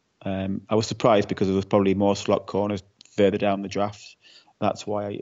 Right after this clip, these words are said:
Alexander really wasn't on my shopping list, was because I just thought there was three or four guys further down the board that were n-, not as good, but, but equally as good value. Um, I,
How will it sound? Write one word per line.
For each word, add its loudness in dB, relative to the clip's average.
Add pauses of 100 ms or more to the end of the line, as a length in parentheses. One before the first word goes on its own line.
Alexander -6
really -4
wasn't -6 (680)
on 4
my 4
shopping -4
list, -8
was -8
because -4
I -2
just -4
thought 4
there -2
was -4 (380)
three 4
or 4
four 2
guys 2
further -2
down 0
the -2
board 0
that -6
were -4 (640)
n-, -2
not 4
as 4
good, 2 (340)
but, -6
but -2
equally 0
as -4
good -2
value. 0 (1040)
Um, 2 (180)
I, -6